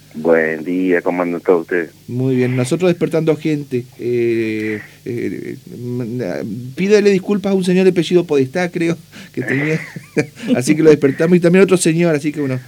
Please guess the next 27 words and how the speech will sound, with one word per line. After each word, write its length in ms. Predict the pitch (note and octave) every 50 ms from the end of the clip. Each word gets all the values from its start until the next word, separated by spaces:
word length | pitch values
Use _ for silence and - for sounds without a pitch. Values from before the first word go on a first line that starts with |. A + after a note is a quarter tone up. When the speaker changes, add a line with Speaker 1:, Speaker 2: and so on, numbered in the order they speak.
| - - -
Speaker 2:
haciendo, 600 | - B2 B2 - D3+ D3+ D3+ D3 C#3 C3 B2+ B2 C3 B2+ B2 B2+ C3 - - -
eh, 320 | - B2 A#2+ A#2 A2 G#2 A2+
equivocadamente 800 | A#2+ B2+ C#3 C3 C3 C3 D3+ D3+ D3 C#3+ D3 D3 C#3 C#3 C#3 A#2+
la, 220 | A#2 A2+ A#2+ B2 - - - - -
la 120 | - C3 B2
producción 380 | B2 B2+ C3+ B2+ G#2 A2 G#2+
de 80 | G#2+ A2
Speaker 1:
No, 80 | A2 G#2+
Speaker 2:
parte 240 | - - G#2 B2 A#2+
mía. 240 | B2 C3 B2 A2+ F#2+
Speaker 1:
no 80 | F2 -
sea 180 | - G2+ F#2+
el 80 | F#2+ F2+
problema 380 | - F2+ F#2 F#2+ G2+ G2+ F#2 F2+
de 100 | F2 D#2
las 140 | D#2+ E2+ - -
cinco 240 | G#2 G#2 G2+ - F2+
estamos 280 | F2 - F2 E2 D#2 C#2+
levantando. 420 | D2 C#2+ C#2 - - - D3+ D3 C3
Speaker 2:
<laughs> 40 | - - - - - - G#2+ - - -
Bueno, 240 | - B2+ C3+ B2 - - -
de-, 120 | B2 A#2 A2+ - E3 F3+ F3 -
levantamos 480 | A2 A#2 A#2 A2 A#2 B2+ C#3+ C#3 C3+ C3+
a 40 | C#3
otras 180 | B2 B2+ B2 B2
personas 360 | B2+ B2 B2+ C#3+ B2+ A#2+ G#2+
también. 320 | G2+ G#2 G2+ G2 G2 -